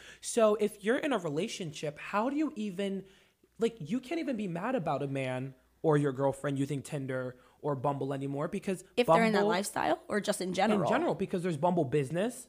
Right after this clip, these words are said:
Speaker 1: there's Bumble Friends, there's Bumble, like, he can, he or she can easily switch it up and be like,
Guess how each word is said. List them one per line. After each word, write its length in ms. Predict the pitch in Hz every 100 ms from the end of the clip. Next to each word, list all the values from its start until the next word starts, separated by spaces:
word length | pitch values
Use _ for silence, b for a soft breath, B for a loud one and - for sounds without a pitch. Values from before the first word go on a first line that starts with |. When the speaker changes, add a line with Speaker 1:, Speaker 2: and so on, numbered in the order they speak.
| -
Speaker 1:
there's 160 | 165
Bumble 320 | 135 160 151
Friends, 600 | 139 - 147 147 226 262 -
there's 160 | 170 143
Bumble, 300 | 170 131 - B B -
like, 200 | 208 202
he 200 | - 254
can, 260 | 277 247 -
he 320 | - - 269
or 200 | 294 285
she 220 | - - 220
can 180 | 214 160 -
easily 460 | 170 160 196 208
switch 320 | 196 - 180 180
it 60 |
up 100 | 175
and 80 | 175
be 60 | 180
like, 140 | 170